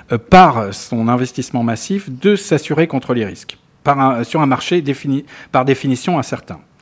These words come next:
Alors, ça paraît tout à fait, euh, paradoxal et contre, euh, contre-intuitif, mais c'est comme ça que ça s'est passé. Et il y a une, euh,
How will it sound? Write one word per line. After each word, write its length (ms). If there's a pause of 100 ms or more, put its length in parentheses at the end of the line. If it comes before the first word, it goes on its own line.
(160)
Alors, 240 (300)
ça 160
paraît 260
tout 160
à 100
fait, 360
euh, 500
paradoxal 760
et 120
contre, 380
euh, 180
contre-intuitif, 880 (760)
mais 80
c'est 140
comme 160
ça 180
que 60
ça 100
s'est 140
passé. 240
Et 340
il 60
y 80
a 80
une, 260
euh, 220